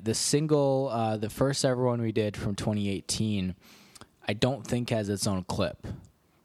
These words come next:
I went back and checked that. You gotta just go into the podcast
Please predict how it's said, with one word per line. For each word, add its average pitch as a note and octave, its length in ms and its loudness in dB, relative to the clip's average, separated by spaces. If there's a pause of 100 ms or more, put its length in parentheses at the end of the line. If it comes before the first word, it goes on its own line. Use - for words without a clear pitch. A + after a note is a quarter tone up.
I A2 60 -2
went G#2 180 0
back G#2+ 220 0
and F2+ 80 -6
checked - 320 -4
that. D#2+ 240 -2 (960)
You A2+ 160 -2
gotta A#2 280 0
just G#2+ 220 -8
go A2 220 2
into G#2 840 0 (760)
the G2 240 -2
podcast F#2 960 -2